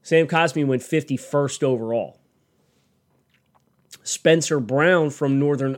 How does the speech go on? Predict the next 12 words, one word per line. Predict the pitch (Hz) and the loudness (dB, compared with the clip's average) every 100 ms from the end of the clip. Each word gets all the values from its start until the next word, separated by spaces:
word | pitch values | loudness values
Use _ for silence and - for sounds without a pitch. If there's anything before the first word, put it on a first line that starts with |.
| - | -2
Iowa | 160 180 139 113 107 120 _ _ _ _ - | 2 2 2 -2 -6 -10 _ _ _ _ -16
is | 127 | -6
another | 135 160 190 | -2 0 -2
player | - 139 131 | -2 -2 -2
who | 127 | -2
I | 123 | -4
think | 139 127 | -6 -6
has | 127 110 - | -6 -6 -8
a | 123 | -6
number | 123 123 | -6 -6
of | 113 | -8
parallels, | - 156 139 120 117 | -4 -2 -2 -2 -6